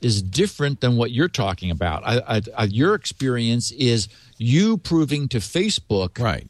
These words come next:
Speaker 1: that you are who you
Speaker 2: Oh.
Speaker 1: say you are.
Speaker 2: Uh, w-, he was talking about an oauth situation. I get it.
Speaker 1: Yes.
Speaker 2: Yeah.
Speaker 1: And remember that we, that, that we realized there would be a big potential problem, which I really do think we're gonna have,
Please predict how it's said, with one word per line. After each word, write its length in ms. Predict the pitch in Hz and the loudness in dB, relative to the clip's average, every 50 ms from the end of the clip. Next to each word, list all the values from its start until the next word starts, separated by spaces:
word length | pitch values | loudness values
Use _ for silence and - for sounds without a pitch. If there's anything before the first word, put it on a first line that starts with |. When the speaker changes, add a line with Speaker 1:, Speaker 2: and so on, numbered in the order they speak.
| _ - | _ -4
Speaker 1:
that 240 | - 123 123 - 135 | -2 -2 -2 0 0
you 200 | 135 135 147 139 | 2 2 2 0
are 300 | 147 131 131 131 131 123 | 0 -2 0 0 2 2
who 260 | 117 104 104 - - | 2 2 2 2 2
you 140 | 127 123 110 | 0 0 -2
Speaker 2:
Oh. 20 | |
Speaker 1:
say 260 | 98 87 85 - 117 107 | -2 -2 -2 -2 -2 -2
you 280 | 101 98 98 95 90 | -2 -2 -2 -2 0
are. 260 | 87 85 80 78 - | -2 -2 -4 -6 -8
Speaker 2:
Uh, 40 | - - | -8 -8
w-, 280 | 101 104 117 - - | -6 -4 -4 -4 -2
he 120 | 120 127 147 | 0 2 2
was 120 | 143 - | 2 2
talking 140 | 139 120 104 | 2 0 0
about 140 | 95 87 85 | 0 -2 -2
an 20 | 82 104 | -2 0
oauth 260 | 101 90 87 80 76 - | 0 0 0 -2 -2 -4
situation. 540 | - - - 80 - - 58 52 - - - - | -6 -6 -6 -6 -8 -8 -8 -6 -6 -8 -6 -6
I 120 | - 76 | -6 -6
get 160 | 71 - - - | -6 -6 -4 0
it. 60 | 123 | 2
Speaker 1:
Yes. 460 | 120 120 131 156 147 110 - - - | 2 4 4 2 0 -2 -4 -4 -4
Speaker 2:
Yeah. 80 | 127 139 | -4 -2
Speaker 1:
And 220 | 143 135 127 123 123 | 0 2 4 4 4
remember 400 | 123 135 170 196 190 156 135 123 | 2 2 2 2 2 2 0 -2
that 120 | 127 131 - | -4 -6 -10
we, 180 | 110 139 - - | -10 -12 -12 -10
that, 260 | 120 101 135 131 120 113 | -8 -6 -6 -4 -2 -2
that 200 | 131 127 - 127 | -2 -2 -2 -2
we 160 | 123 135 131 | 0 2 2
realized 760 | 123 147 185 202 180 156 143 139 131 131 131 123 107 - - - - - _ _ _ _ _ _ - | 4 4 2 2 2 0 -2 -2 -2 -2 -2 -2 -4 -6 -10 -18 -20 -20 _ _ _ _ _ _ -2
there 180 | 120 147 143 | 0 0 2
would 160 | 147 143 123 | 2 0 0
be 160 | 107 143 139 127 | 0 0 0 0
a 60 | 104 | 0
big 440 | 92 87 160 214 247 185 135 - - | 0 0 0 0 0 -2 -8 -8 -6
potential 600 | - - - - 180 220 240 226 - - 123 110 | -6 -4 0 0 0 2 0 -2 -4 -6 -8 -8
problem, 640 | - - 208 226 233 214 147 117 98 101 113 120 | -6 -2 -2 0 0 0 0 0 -2 -2 -2 -2
which 180 | 113 139 131 - | -2 -2 -2 0
I 140 | 117 127 147 | 0 0 2
really 340 | 143 117 120 131 147 143 120 | 2 2 2 2 2 2 2
do 160 | 117 156 160 | 2 2 2
think 240 | - - 160 175 151 | 2 0 0 -2 0
we're 120 | 147 160 | -2 -2
gonna 200 | 143 165 156 143 | 0 0 2 4
have, 460 | 143 160 214 226 156 98 95 113 127 | 4 4 2 2 0 -2 -2 -4 -6